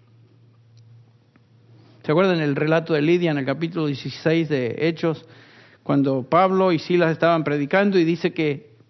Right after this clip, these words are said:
el Señor abrió el entendimiento, abrió el entendimiento de Lidia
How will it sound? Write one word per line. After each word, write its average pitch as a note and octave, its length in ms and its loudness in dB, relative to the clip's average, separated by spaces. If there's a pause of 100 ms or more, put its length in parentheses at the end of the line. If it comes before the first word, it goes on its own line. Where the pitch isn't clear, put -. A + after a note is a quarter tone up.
(460)
el D#3 160 2
Señor G#3 480 2
abrió F#3 240 2
el G3 80 4
entendimiento, D#3 960 0
abrió E3 480 4
el D3+ 100 -2
entendimiento D3+ 680 -2
de D3 60 0
Lidia G3+ 460 2